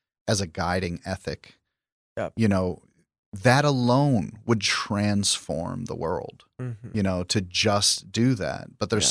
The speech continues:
Speaker 1: so much rationalizing as to why you don't have to care about anybody else and you should only care about yourself.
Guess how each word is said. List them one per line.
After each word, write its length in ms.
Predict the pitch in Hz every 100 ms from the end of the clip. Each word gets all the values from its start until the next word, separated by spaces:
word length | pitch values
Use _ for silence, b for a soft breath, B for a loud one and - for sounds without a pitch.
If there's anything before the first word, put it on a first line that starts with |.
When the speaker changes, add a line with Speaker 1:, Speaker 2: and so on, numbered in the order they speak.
| 127
Speaker 1:
so 60 | 117
much 220 | 110 -
rationalizing 880 | 101 104 107 107 92 90 90 92 87
as 160 | 87 -
to 80 | 87
why 240 | 92 92
you 140 | 90
don't 180 | 87 87
have 160 | 90 82
to 60 | -
care 240 | - 80
about 200 | 85 82
anybody 380 | 87 85 85 82
else 220 | 87 85
and 80 | 78
you 40 |
should 160 | - 82
only 180 | 80 76
care 200 | 92 87
about 240 | 78 -
yourself. 540 | - 120 127 104 -